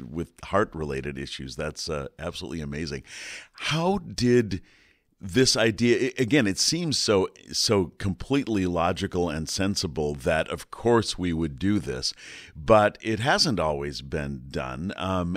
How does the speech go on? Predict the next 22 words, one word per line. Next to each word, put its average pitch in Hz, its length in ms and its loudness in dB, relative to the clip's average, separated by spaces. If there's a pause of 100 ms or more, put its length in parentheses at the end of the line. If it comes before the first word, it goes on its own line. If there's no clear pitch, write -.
and 95 400 -2
so 107 380 2
how, 139 560 2 (200)
and 98 140 2
I'll 98 120 6
let 113 180 6
either 107 260 2
one 113 200 2
of 82 100 -2
you 76 100 -4
tackle 82 420 -2
this, 101 300 -2
but 80 440 0 (640)
how 143 440 4
did 123 280 2
this - 440 4 (500)
come 123 240 2
about 104 600 6
specifically 98 840 0
at 90 300 0
U 90 260 -2
W? 87 500 -4